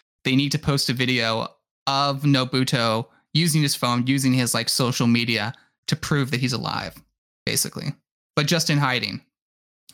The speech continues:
Um, and the password we discover is Captain. And then, uh, we get a conversation with, um, Kobu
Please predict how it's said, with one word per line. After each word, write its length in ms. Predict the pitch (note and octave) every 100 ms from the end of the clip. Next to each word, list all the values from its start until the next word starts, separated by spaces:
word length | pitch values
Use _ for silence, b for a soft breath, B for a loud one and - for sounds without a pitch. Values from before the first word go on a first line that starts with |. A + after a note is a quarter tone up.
| b _
Um, 260 | B2 A#2+ B2
and 120 | C#3
the 60 | C#3+
password 480 | E3 E3 E3 D#3+ C#3
we 100 | C3+
discover 420 | C3+ C3 C3 C3+
is 460 | A#2+ A#2 A#2 B2+
Captain. 800 | - - - D3 D3 - - - _ _ _ _ _ _
And 140 | C3
then, 160 | C3 B2
uh, 260 | A#2+ A#2 B2
we 100 | D3
get 100 | D#3+
a 60 |
conversation 720 | D#3+ D#3+ D3 D3+ C#3 - C3 C3
with, 280 | B2 - - B2+
um, 500 | A#2+ A#2+ A#2+ - - _ -
Kobu 680 | - D#3+ D3+ D3 D3 C#3+